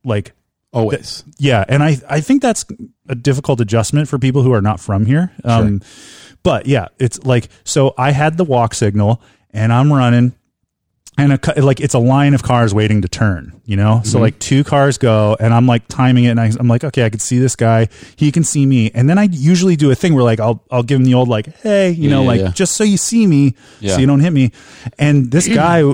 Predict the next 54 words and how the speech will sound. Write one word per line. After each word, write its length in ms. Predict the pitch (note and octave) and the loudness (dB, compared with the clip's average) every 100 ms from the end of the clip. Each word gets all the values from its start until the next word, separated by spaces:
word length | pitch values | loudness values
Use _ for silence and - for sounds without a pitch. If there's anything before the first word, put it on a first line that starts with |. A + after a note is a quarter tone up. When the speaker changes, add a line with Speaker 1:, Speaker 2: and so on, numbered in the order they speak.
| - | -2
Speaker 1:
just 280 | A#2 A#2 - | -2 -2 -2
kept 260 | D3 C#3 | -4 -4
coming 320 | - G3+ F#3 | -2 0 2
through 280 | G2 A#2 C3 | 0 0 2
the 160 | C3+ E3+ | 4 4
intersection, 640 | A#3+ - F2+ F2 G2 F#2 - - _ _ _ | 2 0 -6 -8 -8 -8 -10 -18 _ _ _
and 340 | B2+ B2+ B2 - _ | 0 2 2 0 _
I 300 | A#2+ B2+ C3+ | 0 2 2
just 200 | B2 C3 | 0 -2
kept 220 | C3+ B2 | 0 0
running, 560 | A2+ E3 B2+ G#2+ D3+ C3+ | 2 2 2 2 0 -2
and 140 | B2 | 0
I 140 | A#2+ A#2+ | 4 4
was 100 | A2 | 2
like, 220 | A#2 A2 | 0 0
"Oh, 300 | G#3+ F3+ D3+ F2+ | -2 0 -2 -4
they're 280 | G2 G#2 | -6 -4
gonna 240 | G#2+ A#2+ A#2 | -2 -2 -2
stop, 400 | - B2+ D3 B2+ | -2 0 0 0
I 80 | G#2+ | 0
guess, 280 | G#2+ C3 A#2 | 0 0 0
at 100 | G#2+ | -2
the 80 | - | -2
crosswalk 580 | - B2+ A#2+ G#2 A2+ | -2 0 0 -2 0
and 120 | A#2 G#2+ | 0 0
let 80 | |
me 80 | G#2+ | 0
go." 260 | G#2 C3 A2+ | 0 0 0
And 160 | B2 A#2 | 0 0
they 80 | A2 | 0
didn't. 500 | F#2 D#3+ A#2+ B2+ - - | 0 0 2 0 -4 -6
Speaker 2:
Whoa. 360 | C#3+ F#3+ G2+ F2+ | -2 0 -2 -4
Speaker 1:
So 180 | - C#3+ | -2 0
then 200 | D3+ C#3+ - | 2 0 0
I, 360 | C3 D3+ D#3+ C#3 _ _ C3+ B2 | 0 2 0 -2 _ _ -16 -4
it 80 | D3+ | 0
was, 160 | D3 C#3 | 2 2
like, 160 | D3 | -2
the 100 | C#3+ | -2
thing 220 | - F#3+ | -2 0
where 160 | C#3 A2+ | 2 2
I'm 240 | A2 B2+ | 0 2
here, 480 | C3 - B2+ C#3 E3 - | 2 0 0 2 0 0
and 120 | C3 | 0
the 60 | B2 | 0
car 320 | - C#3 C3 | 0 0 2
is, 80 | A#2 | 0
like, 140 | G2 | -2
right 300 | G#2+ A2 C#3+ | -2 0 0
here. 440 | A#2+ G3 D#3 G2+ B2 | 0 -2 0 0 0
Speaker 2:
Whoa. 380 | G3+ D#3 A2 F#2+ | 0 0 0 2
Speaker 1:
And 140 | C3 | 2
I'm, 140 | C#3+ | 4
like, 240 | C#3 C3 | 2 2